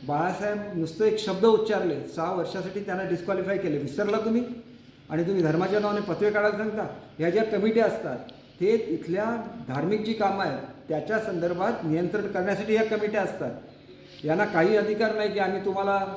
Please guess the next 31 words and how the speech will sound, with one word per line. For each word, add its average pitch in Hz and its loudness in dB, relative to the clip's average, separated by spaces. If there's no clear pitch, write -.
सपोर्ट 196 -2
करतो, 196 -4
आम्ही 170 0
तुम्हाला 185 0
व्होटिंग 170 2
करतो, 190 -2
असं 165 -4
लिहून 190 4
देतात 220 4
आणि 196 -2
ते 214 -2
कागद 180 -2
सगळ्यांना 214 -2
वाटतात. 202 0
कुठली 240 0
पद्धत 247 4
आहे 165 2
ही? 123 -4
कुठे 240 2
चाललो 233 4
आहे 220 4
आपण? 160 -2
मुंबईसारख्या 202 0
शहरामध्ये 190 2
जी 220 2
भारताची 185 0
आर्थिक 220 0
राजधानी, 185 2
असे 185 0
प्रकार 208 -2
चालतात 185 2